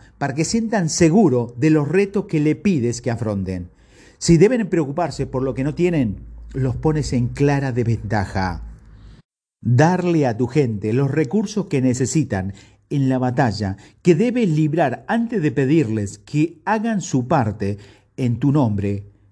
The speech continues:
No se trata de un asunto puntual. Tienes que formar parte de tu cultura. Tiene que ser un proceso constante. Los recursos no solo se refieren a la formación,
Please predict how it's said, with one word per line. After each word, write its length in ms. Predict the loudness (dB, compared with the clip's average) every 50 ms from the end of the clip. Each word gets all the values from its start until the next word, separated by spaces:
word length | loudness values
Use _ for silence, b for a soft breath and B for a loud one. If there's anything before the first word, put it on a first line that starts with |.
| _ -6
No 120 | -4 -2
se 140 | -2 -2 -4
trata 320 | -2 -2 -2 0 -2 -2
de 140 | 0 2 2
un 300 | 2 2 2 0 -2 -4 -6
asunto 500 | -6 -6 -4 -2 -2 -2 0 0 0 0
puntual. 520 | 0 0 0 0 0 -2 -2 -4 -6 -10 b b b b b b
Tienes 280 | 0 2 4 4 4 2
que 160 | 2 0 0
formar 500 | 2 0 0 0 0 -2 -2 -4 -4 -4
parte 380 | -2 -2 -2 -2 -2 -2 0
de 140 | 0 0 0
tu 120 | 0 0 0
cultura. 520 | 2 2 2 2 2 2 2 0 -2 -4 B B B B _
Tiene 240 | 2 4 4 4 4
que 100 | 0 -2
ser 180 | -2 -2 -2
un 140 | 0 -2 0
proceso 420 | -2 -4 -4 -2 -4 -4 -4 -4
constante. 840 | -2 -2 -2 0 0 0 0 0 0 2 0 -2 -2 -2 -4 -4 -4 b b b b b b -2
Los 180 | 0 0 2
recursos 560 | 2 0 0 2 2 2 2 2 0 0 0
no 80 | 0 0
solo 240 | 0 0 0 0 0
se 140 | -2 -2 -2
refieren 420 | -2 -2 -2 0 0 0 0 0
a 40 | -2
la 80 | -2
formación, 640 | -2 -2 -2 -2 -2 -2 0 2 2 2 2 -2 -6